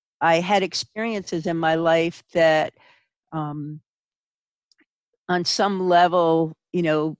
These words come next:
provided challenges to me emotionally, psychically. And as a result of the pandemic, it, I have, it's, it's kinda deepened and become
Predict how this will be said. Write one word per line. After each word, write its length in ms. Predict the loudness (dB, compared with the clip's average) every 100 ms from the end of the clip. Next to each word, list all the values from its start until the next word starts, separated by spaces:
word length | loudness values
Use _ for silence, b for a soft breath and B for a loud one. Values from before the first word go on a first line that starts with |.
| -6
provided 600 | -4 2 2 2 -2 -6
challenges 920 | -6 -4 -4 -6 -8 -6 -6 -4 -8
to 140 | -6
me 200 | -4 -2
emotionally, 880 | -4 -4 -6 -8 -6 -4 -4 -4 -4
psychically. 880 | -4 -4 -4 -4 -10 -6 -4 -4 -6 b b b b -4
And 240 | 0 2 2
as 220 | 0 -2
a 40 |
result 600 | -4 -4 2 2 2 -2
of 80 | -6
the 60 | -6
pandemic, 840 | -2 -2 0 0 0 0 -2 -8 -6
it, 280 | -2 0 -2 _ _ -4
I 200 | 0 0
have, 500 | 0 0 0 -2 -8 -20 _ _ _ _ _ _ _ _ _
it's, 240 | -8 -6 -2
it's 140 | -2 0
kinda 300 | 0 2 0
deepened 760 | -2 -4 -4 -4 -6 -6 -10 -6
and 280 | -2 -2 -4 -4
become 680 | -4 -4 -2 0 0 -4 -6